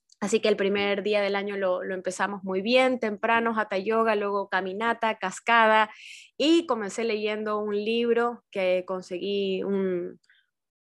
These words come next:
un día o dos días atrás, que está maravilloso, así que, y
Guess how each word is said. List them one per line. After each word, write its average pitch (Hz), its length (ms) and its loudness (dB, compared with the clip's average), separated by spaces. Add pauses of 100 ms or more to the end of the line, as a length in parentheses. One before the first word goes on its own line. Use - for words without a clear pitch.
(160)
un 220 280 0
día 226 260 6
o 190 40 6
dos 202 160 2
días 208 220 4
atrás, 226 460 0
que 190 100 -6
está 190 720 0 (640)
maravilloso, 214 840 2
así 202 320 -4
que, 196 580 0
y 214 160 -6